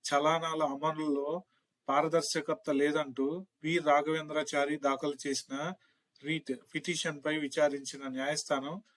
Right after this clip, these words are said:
ఈ అంశంపై పూర్తి వివరణ ఇవ్వాలని రాష్ట్ర హోంశాఖకు నోటీసులు జారీ చేసింది.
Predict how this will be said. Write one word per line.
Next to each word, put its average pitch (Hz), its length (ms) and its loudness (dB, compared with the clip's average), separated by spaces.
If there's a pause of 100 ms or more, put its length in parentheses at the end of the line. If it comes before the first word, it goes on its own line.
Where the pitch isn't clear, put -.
(260)
ఈ 135 120 0
అంశంపై 151 560 -2
పూర్తి 160 400 -4
వివరణ 147 360 0
ఇవ్వాలని 139 540 2
రాష్ట్ర 139 480 -2
హోంశాఖకు 151 920 -2 (400)
నోటీసులు 160 420 -2
జారీ 139 320 2 (120)
చేసింది. 117 380 -8